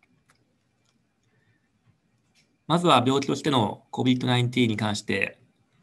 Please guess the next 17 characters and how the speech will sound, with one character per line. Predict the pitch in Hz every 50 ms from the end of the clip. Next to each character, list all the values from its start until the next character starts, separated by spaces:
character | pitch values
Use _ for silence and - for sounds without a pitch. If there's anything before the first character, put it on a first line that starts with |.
| _ -
え | 104 101
ー、 |
お | 104 117
さ | - 104
ら | 101
い | 98
を |
し | 98 -
て | - 107
お | 98 92
き | - - 107
ま | - -
す。 | - - - _ _ _ _ _ _ _ _ _ _ _ _ _ _
そ | _ - 123
し | -
て、 | - _ 135 131 127 123 127 127 - _ _ _ _ _
え | 127 120 117 117 113 123 -